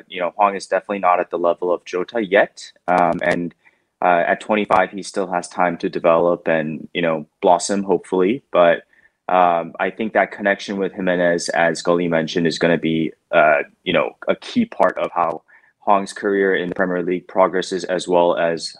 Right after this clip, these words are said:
how, uh, Wolves will, will do, uh, this season. So I'm very excited at the prospect of Hwang be-, replacing Jota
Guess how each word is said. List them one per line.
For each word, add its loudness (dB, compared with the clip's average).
how, 2
uh, 8
Wolves -2
will, -4
will 4
do, 4
uh, 2
this -4
season. -4
So 0
I'm -8
very 4
excited -2
at -8
the -8
prospect -4
of -6
Hwang 0
be-, -14
replacing -4
Jota 0